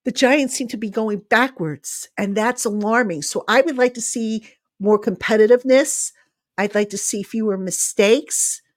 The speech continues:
The offensive line, I mean, it is what it is at this point. I don't know if they can get it any better, but, you know, certainly I'd love to see them pick up a stunt. I mean, I can't remember the last time <laughs> they really did that on a consistent basis. So, you know, just,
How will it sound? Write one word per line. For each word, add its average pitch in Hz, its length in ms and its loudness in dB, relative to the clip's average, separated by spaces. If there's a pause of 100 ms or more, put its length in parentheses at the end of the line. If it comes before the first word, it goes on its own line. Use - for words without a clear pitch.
(360)
The 202 120 0
offensive 254 600 2
line, 214 460 -2
I 208 80 -6
mean, 196 340 -6
it 190 160 0
is 254 240 2
what 214 160 2
it 196 120 0
is 220 200 2
at 220 120 -8
this 202 200 -4
point. 233 320 -2
I 196 80 2
don't 214 160 -4
know 214 240 -2
if 202 80 -6
they 202 120 -2
can 196 120 -6
get 202 180 -2
it 196 120 2
any 196 240 -2
better, 196 360 4
but, 190 300 0 (340)
you 185 100 0
know, 180 120 0
certainly 233 640 0
I'd 180 160 0
love 185 280 2
to 339 100 -2
see - 160 -4
them 175 140 -6
pick 196 200 -4
up 175 140 -4
a 175 40 -6
stunt. 185 600 -2
I 151 80 -4
mean, 160 320 -8 (600)
I 202 100 0
can't 208 220 0
remember 208 320 0
the 196 60 -2
last 185 300 0
time 196 140 -2
<laughs> - 0 -
they 180 160 -8
really 233 300 0
did 220 240 2
that 180 160 4
on 170 140 0
a 185 60 -6
consistent 170 560 -10
basis. 180 580 -4 (600)
So, 208 680 2
you 220 140 -4
know, 196 240 -2
just, - 400 -6